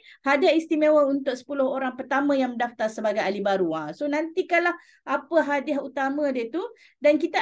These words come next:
akan ada khidmat nasihat doktor secara percuma. Ha, you dah buat blood test, you pergi sana,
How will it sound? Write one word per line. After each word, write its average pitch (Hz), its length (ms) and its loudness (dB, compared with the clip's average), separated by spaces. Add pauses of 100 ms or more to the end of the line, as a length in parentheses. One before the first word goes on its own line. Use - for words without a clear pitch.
akan 330 240 0
ada 330 40 2
khidmat 330 360 2
nasihat 311 400 0
doktor 311 320 -2
secara 330 320 -2
percuma. 339 560 -2
Ha, 196 120 -4 (200)
you 311 160 -2
dah 370 240 2
buat 339 240 -2
blood 294 320 -2
test, 254 240 2 (240)
you 403 160 -4
pergi 370 240 -2
sana, 294 320 0